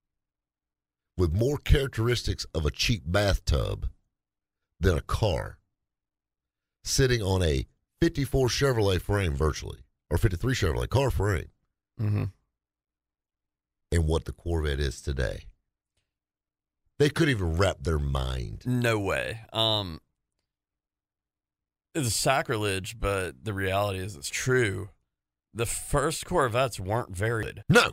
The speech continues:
Speaker 2: They were horrible sports cars. Like you said, they're sitting on a full-size frame. They got an automatic transmission, which
Speaker 1: A fiberglass body with a Blue Flame six. It's a fifty-four Chevrolet
Speaker 2: Right.
Speaker 1: with a fiberglass body on it.
Speaker 2: Sports cars didn't have automatics back then. Like,
Speaker 1: Exactly.
Speaker 2: that, that wasn't a sports car. It was just a weird-looking little car.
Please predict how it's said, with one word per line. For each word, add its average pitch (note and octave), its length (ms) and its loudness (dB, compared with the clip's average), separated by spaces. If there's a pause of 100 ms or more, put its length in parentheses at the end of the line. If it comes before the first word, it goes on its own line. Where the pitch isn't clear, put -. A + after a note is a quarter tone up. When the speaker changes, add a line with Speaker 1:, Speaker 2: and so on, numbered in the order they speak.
Speaker 2:
They A2+ 120 2
were A#2 100 0
horrible C3+ 420 0
sports D3 360 -4
cars. A#2 300 -2
Like C3 120 -2
you D#3 60 -6
said, F#2 240 -6
they're G#2 100 -6
sitting B2+ 240 -4
on A#2+ 100 0
a G#2+ 60 -4
full-size A2+ 640 -2
frame. A2+ 560 -2
They G#2 120 -6
got G#2 160 -2
an F#2+ 160 -10
automatic A2+ 680 0
transmission, G2 840 -6
which E2+ 240 -2
Speaker 1:
A G2+ 60 2
fiberglass B2 680 0
body A#2 220 -2 (120)
with G3 160 4
a G#3 60 4
Blue G3 240 0
Flame F3+ 320 0
six. - 340 -2
It's C3 140 -4
a D3+ 60 2
fifty-four E3 480 -4
Chevrolet C#3 180 2
Speaker 2:
Right. C#3+ 260 4
Speaker 1:
with C3 120 2
a A2 40 0
fiberglass A2 560 0
body F2+ 220 0
on D#2 40 -2
it. - 20 -6
Speaker 2:
Sports F#3+ 260 0
cars G3 260 2
didn't C#3+ 260 -2
have C3 280 0
automatics E2+ 540 -4
back C#2+ 240 -4
then. G1+ 420 -14
Like, G#2+ 120 0
Speaker 1:
Exactly. D#3+ 380 0
Speaker 2:
that, F#3+ 100 -2
that E3+ 60 0
wasn't B2+ 280 0
a - 40 -8
sports A2+ 380 -6
car. C#3 260 2
It C#3+ 40 -2
was B2+ 100 -8
just B2+ 160 -8
a B2+ 80 -4
weird-looking B2 540 0
little C3 200 -2
car. - 380 -8